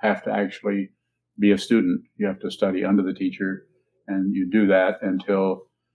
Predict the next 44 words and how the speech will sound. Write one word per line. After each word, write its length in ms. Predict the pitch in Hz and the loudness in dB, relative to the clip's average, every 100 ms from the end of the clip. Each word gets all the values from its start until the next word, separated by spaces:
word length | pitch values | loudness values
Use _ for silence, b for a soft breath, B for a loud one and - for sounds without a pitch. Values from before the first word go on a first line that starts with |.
| _ - | _ -4
you 400 | 101 98 107 107 | -2 0 0 0
leave 220 | 123 131 | 4 4
the 80 | 107 | 2
teacher. 380 | 135 - 95 - | -4 -6 -10 -4
And 260 | 104 98 | 0 2
that 200 | 110 107 - | 0 -2 -6
leaving 460 | 101 123 117 107 101 | 2 4 6 4 2
the 80 | |
teacher 380 | 98 120 120 101 | 2 0 0 -2
won't 240 | 98 117 107 | 2 2 4
be 100 | 104 | 2
a 60 | |
choice. 460 | - 123 104 - - _ _ _ _ _ _ _ - | 2 0 0 -8 -20 _ _ _ _ _ _ _ -8
It 100 | 107 | -2
won't 220 | 101 110 | 0 0
be 260 | 104 101 98 - | 0 0 -2 -6
like, 220 | 95 95 _ - | -6 -6 _ -12
"I'm 200 | 95 95 | -8 -6
deciding 420 | 92 - 95 95 | -6 -4 0 0
to 80 | 90 | 0
leave 200 | 90 90 | -2 -4
the 80 | 87 | -4
teacher." 460 | 113 98 85 - _ | -2 -2 -6 -14 _
If 100 | 101 - | -20 -10
you 220 | - 95 - | -6 -4 4
do 300 | 139 151 127 101 | 6 6 0 -8
decide 340 | 95 95 87 | -2 -2 -2
to 40 | 87 | -4
leave, 300 | 90 87 82 - _ _ _ | -4 -4 -6 -20 _ _ _
to 80 | - | -4
leave 240 | 92 95 87 | -2 -2 -2
the 80 | |
teacher, 460 | - 90 - 107 - _ _ _ _ - | -4 -6 -6 -10 -10 _ _ _ _ -4
uh, 260 | 104 104 95 | 0 0 0
that's 260 | 104 98 - | -2 -2 -2
incorrect. 520 | 92 - 104 95 - _ _ _ - | -4 0 0 0 -6 _ _ _ -4
When 140 | 104 95 | -2 0
I 20 | |
say 160 | 107 | -2
it's 120 | 92 104 | -6 -6
incorrect, 460 | 92 104 107 - - | -4 -2 -2 -4 -6
I'm 80 | 101 | -4
not 160 | 98 | -4
saying, 320 | - 98 95 | -2 -2 -2